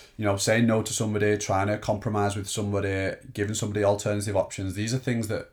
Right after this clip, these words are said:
in the moment, if you are somebody who considers yourself to be a people pleaser, a helper, a carer, uh, a giver, it'll probably trigger you straight away to go, "No, I need to say yes, I need to say yes to this person, I need to do," you know, so it's, it's difficult in that moment. Whereas what you can do instead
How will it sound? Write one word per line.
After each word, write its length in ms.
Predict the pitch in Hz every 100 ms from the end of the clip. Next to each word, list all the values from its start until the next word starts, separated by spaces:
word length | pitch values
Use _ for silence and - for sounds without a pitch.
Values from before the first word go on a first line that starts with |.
| -
in 180 | 120 123
the 80 |
moment, 400 | 123 120 117 107
if 120 | 92 107
you 100 | 101
are 140 | 101
somebody 320 | 101 98 95
who 60 | 92
considers 500 | - 95 87 90 -
yourself 240 | 95 87
to 60 | -
be 80 | 82
a 20 |
people 260 | 82 95 90
pleaser, 300 | 98 87 85
a 40 |
helper, 280 | 87 85 78
a 20 |
carer, 480 | - 87 87 85 82 - - -
uh, 120 | - 82
a 40 |
giver, 500 | 85 107 95 82 98 - _ _ _ _ _ _ _ _ 127 110 -
it'll 180 | 123 110
probably 560 | - 131 127 127 123
trigger 380 | 120 - 120 113
you 100 | 120
straight 300 | 117 117 107
away 240 | 98 107
to 140 | 123 131
go, 160 | 110
"No, 120 | 101 98
I 60 |
need 140 | 107 101
to 60 |
say 120 | 107
yes, 240 | 98 95 -
I 60 |
need 60 | 98
to 120 | 95
say 40 | 95
yes 220 | 92 -
to 60 |
this 80 | 95
person, 280 | - 92 101
I 40 |
need 80 | 95
to 80 | -
do," 140 | -
you 100 | 71
know, 140 | 104 104
so 240 | - 107
it's, 160 | 104 -
it's 180 | 110 -
difficult 520 | - 107 127 - 117
in 100 | 104
that 160 | 101 82
moment. 460 | 90 101 131 147 - - _ _ _
Whereas 580 | 117 113 123 151 107 95
what 120 | 113
you 80 | 107
can 280 | - 123 120
do 140 | 107
instead 720 | 98 92 - 139 147 95 113